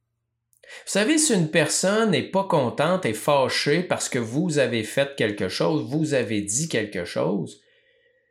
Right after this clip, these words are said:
la grande majorité du temps, ça la regarde. Ses émotions la regardent. Votre conjoint est pas content parce que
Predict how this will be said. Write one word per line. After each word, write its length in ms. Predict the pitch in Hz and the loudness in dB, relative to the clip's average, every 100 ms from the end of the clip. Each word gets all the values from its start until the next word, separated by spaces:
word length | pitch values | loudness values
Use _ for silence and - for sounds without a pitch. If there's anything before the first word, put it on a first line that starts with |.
| _ _ - | _ _ -2
la 280 | 165 190 190 | 2 4 4
grande 600 | 160 151 175 196 185 147 | 4 4 6 6 4 4
majorité 720 | 131 120 120 120 113 107 123 | 4 2 2 0 -2 -4 -4
du 180 | 117 - | -4 -4
temps, 260 | 139 147 | 0 0
ça 280 | 151 123 107 | 0 0 0
la 240 | 107 127 | 0 0
regarde. 960 | 113 110 127 117 120 135 135 92 - - - | -2 0 0 0 0 0 -4 -8 -14 -18 -10
Ses 500 | - 127 120 110 151 | -2 0 0 2 2
émotions 760 | 175 156 127 - 139 143 160 | 4 2 0 -2 -2 0 2
la 200 | 139 104 | 2 0
regardent. 840 | 101 110 110 107 107 123 110 - - - - - | 0 0 0 0 0 0 -4 -8 -16 -20 -20 -2
Votre 200 | 131 - | -2 2
conjoint 440 | 170 160 151 190 | 4 4 4 4
est 100 | 214 | 2
pas 160 | - 147 | 2 2
content 480 | 147 127 113 156 180 | 2 2 2 2 2
parce 240 | 160 - | 0 -2
que 420 | 135 127 143 147 | 0 4 4 4